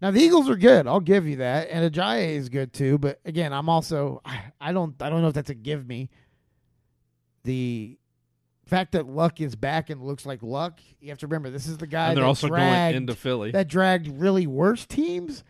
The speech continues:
Speaker 1: to eleven and five and twelve and four. So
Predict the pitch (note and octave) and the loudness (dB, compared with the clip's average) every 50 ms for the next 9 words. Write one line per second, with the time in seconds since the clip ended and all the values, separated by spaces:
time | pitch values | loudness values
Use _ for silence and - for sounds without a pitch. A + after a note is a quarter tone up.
0 | _ _ _ _ _ _ _ - - F#3+ F3+ F3 E3 F3 F3+ F3+ E3+ E3+ E3 D#3 | _ _ _ _ _ _ _ 0 2 2 4 4 4 2 2 2 2 -2 -6 -8
1 | D#3 C3 A#2+ D#3 D3+ D3 C#3+ C3 B2+ A#2+ A2 G#2 A#2 - - C3+ D#3 D3+ D#3 C#3+ | -10 -6 -4 -2 -2 -2 -2 -4 -4 -6 -6 -8 -10 -8 -6 -4 -2 -2 -2 -2
2 | C#3 B2+ A2 C#3+ D3 B2 G#2 D#2 - - _ _ _ _ - _ _ C#3+ - - | -4 -4 0 0 0 0 0 -4 -8 -12 _ _ _ _ -20 _ _ -20 -20 -20
3 | _ _ _ _ - - - G3+ G3 F#3 F#3 F3+ F3 E3+ D#3+ D3+ D3+ - | _ _ _ _ -18 -6 0 0 2 4 4 4 4 2 0 -2 -4 -10